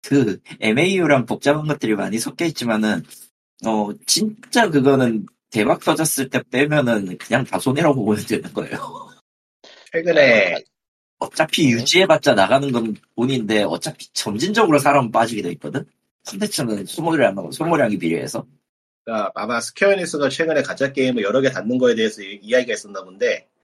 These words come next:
Speaker 3: 맞아요.
Speaker 2: 제가 그거를 체크를 많이 하거든요. 보면은 스퀘어닉스만 그런 게 아니고 전반적으로 가짜 게임의 수-, 수-, 수명이 짧아지고 있어요.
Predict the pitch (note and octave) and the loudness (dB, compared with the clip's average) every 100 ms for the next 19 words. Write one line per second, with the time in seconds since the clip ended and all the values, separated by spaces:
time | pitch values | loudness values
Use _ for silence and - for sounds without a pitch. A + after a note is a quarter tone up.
0 | _ _ _ _ G2+ E2 G#2+ C3+ - B2 | _ _ _ _ -8 -2 2 2 2 0
1 | C#3+ C3 G2+ - _ _ _ _ G3+ G#3+ | 2 2 0 -6 _ _ _ _ -2 0
2 | D3+ - A2 B2+ B2 F2+ F2+ F#3 - _ | 0 -2 -2 -2 -4 -8 -8 -8 -8 _
3 | G2 A2+ C3 E3 - _ _ - G#3 - | -12 -8 -4 -4 -4 _ _ -16 -10 2
4 | C4+ G#3+ E3+ D#3 C#3+ C3+ A2 B2 G#2 F#2+ | 4 4 2 0 0 0 0 0 0 -4
5 | F#2+ C#3+ G2 C2 _ _ - - G#2 D#3 | -4 0 -2 -4 _ _ -18 -6 0 0
6 | D3+ D3 C3+ A#2+ - - C#3+ - C3 B2+ | 2 4 4 0 -2 -2 -2 0 0 0
7 | A#2+ A#2 G#2+ F2 - F#3+ - - - - | 0 0 -2 -4 -10 -10 -10 -12 -8 -2
8 | G3 D#3 D3+ D#3+ D#3+ A2 - A2 | 0 2 2 2 0 -4 -12 -20